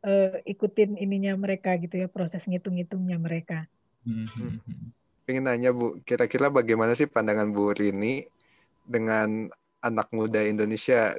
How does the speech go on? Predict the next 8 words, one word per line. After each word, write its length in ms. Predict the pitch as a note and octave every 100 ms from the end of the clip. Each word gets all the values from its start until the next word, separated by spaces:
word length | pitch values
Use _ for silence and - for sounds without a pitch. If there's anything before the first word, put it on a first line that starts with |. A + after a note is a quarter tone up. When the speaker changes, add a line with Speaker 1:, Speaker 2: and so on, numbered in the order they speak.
| -
Speaker 3:
terkait, 480 | - - A2 G#2 G2+ -
eh, 220 | G#2 G#2 -
pa-, 160 | - -
eh, 340 | - G#2 G2
apa 320 | - - G2+ A2+
namanya, 560 | A2 G#2+ A2+ B2 A#2+ _ _ _ _
pandangan 480 | A#2 A2+ A2 A2 A2+
terhadap 480 | A2 A2 A2+ A2